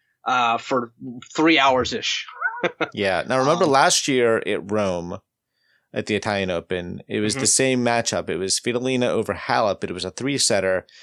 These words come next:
Speaker 2: And Halep actually won that first set, six four, and then Svitolina won it seven five, six one,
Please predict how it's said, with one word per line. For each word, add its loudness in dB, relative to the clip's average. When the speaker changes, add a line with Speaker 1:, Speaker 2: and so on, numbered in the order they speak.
Speaker 2:
And -6
Halep 2
actually 2
won 0
that 0
first 0
set, 0
six -2
four, 0
and -2
then -2
Svitolina -2
won -2
it -2
seven -2
five, -2
six -2
one, -6